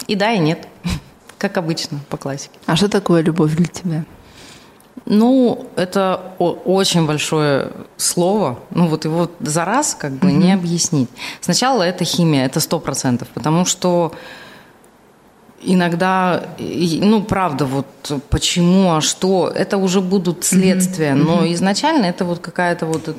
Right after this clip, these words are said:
Speaker 1: не знаю, щелчок в воздухе. Правда, ты понимаешь, что все.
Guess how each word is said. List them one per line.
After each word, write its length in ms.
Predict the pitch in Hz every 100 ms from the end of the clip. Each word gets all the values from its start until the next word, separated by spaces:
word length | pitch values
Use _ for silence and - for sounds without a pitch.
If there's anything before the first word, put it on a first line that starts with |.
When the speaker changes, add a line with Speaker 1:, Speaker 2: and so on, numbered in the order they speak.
| -
Speaker 1:
не 180 | 175 170
знаю, 260 | 156 131
щелчок 540 | 131 - 180 - 156 147
в 40 |
воздухе. 580 | 147 147 143 139 - 139 - -
Правда, 360 | 185 175 135
ты 140 | - 156
понимаешь, 540 | 160 160 185 240 262
что 200 | - -
все. 360 | - - 139